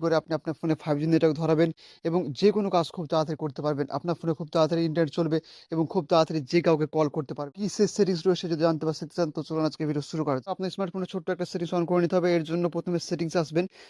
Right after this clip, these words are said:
সেটিংসে এসে কানেকশন সেটিংস বলে একটা অপশন পেয়ে যাবেন। এখানে ট্যাপ দিবেন। ট্যাপ দেওয়ার পর দেখতে পাবেন যে প্রত্যেকেরই ফোনে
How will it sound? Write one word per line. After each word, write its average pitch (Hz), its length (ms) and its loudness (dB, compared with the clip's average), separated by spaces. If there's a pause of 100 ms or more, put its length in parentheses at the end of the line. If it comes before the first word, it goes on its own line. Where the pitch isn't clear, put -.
(160)
সেটিংসে 170 400 0
এসে 180 200 -2
কানেকশন 165 400 0
সেটিংস 170 300 -2
বলে 170 140 4
একটা 165 160 -2
অপশন 160 280 -6
পেয়ে 160 140 -2
যাবেন। 165 240 0
এখানে 170 260 -2
ট্যাপ 151 220 0
দিবেন। 170 180 4 (460)
ট্যাপ 175 200 6
দেওয়ার 180 160 4
পর 180 140 4
দেখতে 170 180 0
পাবেন 175 220 4
যে 175 140 4
প্রত্যেকেরই 180 540 0 (100)
ফোনে 170 240 6